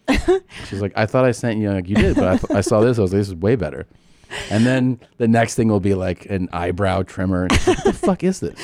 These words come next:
Speaker 2: I'm like, "It's
Speaker 1: Well,
Speaker 2: Christmas."
Speaker 1: for her birthday, we got her some made-for-T V stuff,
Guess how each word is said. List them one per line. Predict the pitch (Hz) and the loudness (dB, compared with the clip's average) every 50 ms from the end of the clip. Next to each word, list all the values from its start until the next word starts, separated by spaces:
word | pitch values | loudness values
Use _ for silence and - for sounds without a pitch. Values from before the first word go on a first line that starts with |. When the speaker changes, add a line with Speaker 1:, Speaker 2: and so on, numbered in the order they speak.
| - - - | -14 -12 -8
Speaker 2:
I'm | 101 98 | -6 -6
like, | 98 98 | -6 -6
"It's | - _ _ _ _ - | -10 _ _ _ _ -4
Speaker 1:
Well, | - 240 214 202 190 185 | 0 2 4 4 4 4
Speaker 2:
Christmas." | 170 311 - - - - - - - _ _ - | 4 2 0 0 -4 -6 -8 -12 -20 _ _ 0
Speaker 1:
for | - 262 262 | 2 4 4
her | 269 254 | 4 4
birthday, | 226 196 196 214 277 - - - 202 180 | 4 4 4 4 4 2 2 2 4 4
we | 175 175 175 | 6 4 4
got | 160 170 165 170 175 | 4 4 4 4 4
her | 190 | 4
some | 160 - 190 175 | 2 2 2 2
made-for-T | 170 160 160 156 - 175 160 - - 202 196 | 2 2 2 0 0 -2 -2 0 0 0 2
V | 151 165 185 | 2 2 2
stuff, | - - 208 202 214 - | 2 2 2 2 2 -2